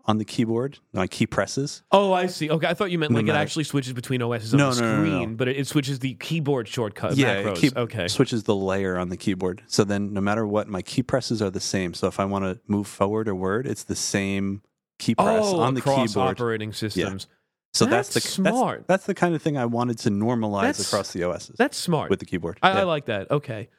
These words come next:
Speaker 1: Yeah.
Speaker 2: How many hours did that take? You said four days. How many hours did that
Speaker 1: Mm.
Speaker 2: take, you think?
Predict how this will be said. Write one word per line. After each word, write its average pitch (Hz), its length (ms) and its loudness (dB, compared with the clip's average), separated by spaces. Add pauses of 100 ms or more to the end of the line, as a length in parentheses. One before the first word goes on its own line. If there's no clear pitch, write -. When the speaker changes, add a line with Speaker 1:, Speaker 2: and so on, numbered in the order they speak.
Speaker 1:
Yeah. 120 80 -2
Speaker 2:
How 247 380 2
many 180 260 0
hours 131 320 -2
did 110 120 -10
that 107 180 0
take? 69 320 -8 (340)
You 123 80 -8
said 127 160 -2
four 165 280 0
days. 160 340 -2
How 156 180 2
many 160 220 0
hours 113 260 0
did 101 100 -4
that 87 120 -4
Speaker 1:
Mm. - 40 -14
Speaker 2:
take, 98 160 -8
you 90 60 -12
think? 87 260 -10